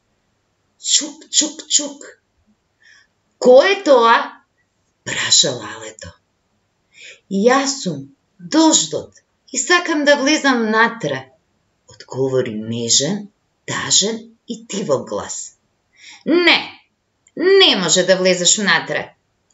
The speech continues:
одговори малото црвено лале. Помина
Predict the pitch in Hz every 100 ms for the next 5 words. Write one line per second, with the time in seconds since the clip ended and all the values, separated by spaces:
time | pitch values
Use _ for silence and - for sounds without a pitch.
0 | _ 113 110 98 113 110 113 117 120 131
1 | 135 139 135 160 196 202 _ _ - 123
2 | 104 110 113 107 107 92 - - _ _
3 | _ _ _ _ _ _ _ _ _ _
4 | _ _ _ _ _ _ _ _ _ _
5 | _ _ _ 104 127 170 247 240 233 254